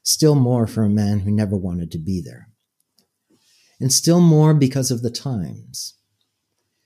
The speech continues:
Remember, he was dealing with what he had said before his election was the filth in the church, the corruption. Despite his efforts, there was the continuing scandal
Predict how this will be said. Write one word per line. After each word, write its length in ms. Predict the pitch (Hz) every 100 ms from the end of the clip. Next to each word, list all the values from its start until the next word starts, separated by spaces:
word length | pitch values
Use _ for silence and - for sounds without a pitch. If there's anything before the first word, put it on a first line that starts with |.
| _ _ -
Remember, 440 | 98 107 127 127
he 160 | 120 143
was 180 | 135 120
dealing 480 | 127 135 135 117
with 180 | 110 110
what 220 | 107 113
he 160 | 110 123
had 160 | 110 101
said 420 | - 113 92 95 - _ _
before 400 | 95 - 117 101
his 180 | 92 92
election 560 | 92 87 - 87 87
was 240 | 87 90 90
the 100 | 85
filth 600 | - - 123 76 - -
in 160 | 90 85
the 80 | 76
church, 680 | - 76 57 - - - _ -
the 120 | 101
corruption. 760 | 95 - 95 90 - - 123 117 _ _ _ _ _ _ _ _ _ _ _ _ _ _ _ _
Despite 560 | - 123 - 123 131 131
his 320 | 135 113 - -
efforts, 540 | 104 - - - -
there 180 | - 101
was 200 | 104 -
the 80 | 110
continuing 800 | 127 117 - 135 135 117 104 95
scandal 760 | - - 98 90 87 80 78